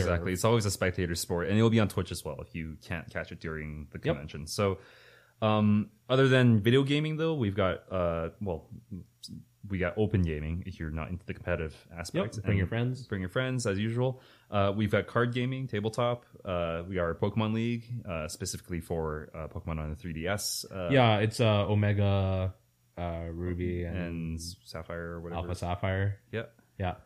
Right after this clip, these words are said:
Speaker 2: Um, so that's kinda fun. You can collect badges and stuff.
Speaker 1: Yeah, and card gaming's gonna be mostly Yu-Gi-Oh, uh, Card
Speaker 2: Card
Speaker 1: Fight,
Speaker 2: Fight.
Speaker 1: Card Fight, and, uh, I think we got a new one.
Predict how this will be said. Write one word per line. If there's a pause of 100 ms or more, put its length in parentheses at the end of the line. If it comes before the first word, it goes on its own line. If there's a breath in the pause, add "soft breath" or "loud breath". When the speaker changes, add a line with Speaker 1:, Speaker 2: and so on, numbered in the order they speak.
(340 soft breath)
Speaker 2:
Um,
so
that's
kinda
fun.
You
can
collect
badges
and
stuff.
Speaker 1:
Yeah,
and
card
gaming's
gonna
be
mostly
Yu-Gi-Oh,
uh, (360)
Card
Speaker 2:
Card
Speaker 1:
Fight,
Speaker 2:
Fight.
Speaker 1:
Card
Fight,
and,
uh, (120)
I
think
we
got
a
new
one.